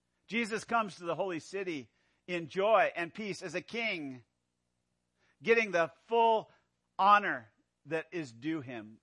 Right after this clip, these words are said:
finally. You know, on that same mountain, another great king of the people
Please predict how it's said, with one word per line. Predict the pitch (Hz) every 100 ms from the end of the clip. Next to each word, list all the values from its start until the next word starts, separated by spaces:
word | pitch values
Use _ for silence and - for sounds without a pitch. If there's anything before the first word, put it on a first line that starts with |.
| _ _ -
finally. | 123 113 98 95 92 _ _ _ _ _ _ _ _ _ _ _ _ _ _ _ _ _ _ _
You | 127
know, | 143
on | 143
that | 139
same | - 160 143
mountain, | 139 156 151 127 120 101 _
another | 131 143 151 135
great | 135 123 -
king | 139 120 123
of | 120
the | 113
people | - 127 - 123 110